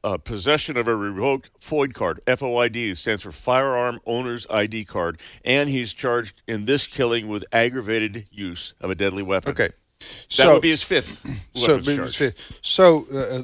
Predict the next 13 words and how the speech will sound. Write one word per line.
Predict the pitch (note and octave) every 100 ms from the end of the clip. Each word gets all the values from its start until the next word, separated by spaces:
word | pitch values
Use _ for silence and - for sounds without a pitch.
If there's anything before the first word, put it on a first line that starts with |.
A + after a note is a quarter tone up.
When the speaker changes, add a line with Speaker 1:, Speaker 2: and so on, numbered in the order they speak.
| C3+
Speaker 2:
uh, |
the | A#2+ C#3
point | - F3+ F#3+
here, | E3+ F3+
we, | D3+ B2+
a | - -
couple | F#3+ G3
of | -
points | - A#2+ F2
here. | - F#2+ F2+
Number | - C#3+ E3+
one | F3 D3
is | C3 B2+ A2+